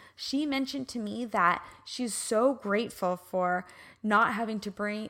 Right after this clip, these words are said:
breathe in the toxic chemicals. Her eyes aren't itching. Her skin isn't irritated. And that really says a lot.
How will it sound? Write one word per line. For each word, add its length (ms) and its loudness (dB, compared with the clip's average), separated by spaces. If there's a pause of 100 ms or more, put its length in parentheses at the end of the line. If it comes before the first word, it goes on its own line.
breathe 440 -4 (100)
in 220 -2
the 80 -2
toxic 440 -6
chemicals. 480 -8
Her 260 -4
eyes 220 4
aren't 200 -2
itching. 280 -8
Her 180 -6
skin 380 -6
isn't 280 -6
irritated. 680 -6 (320)
And 140 -2
that 160 0
really 240 0
says 260 -2
a 60 -2
lot. 260 0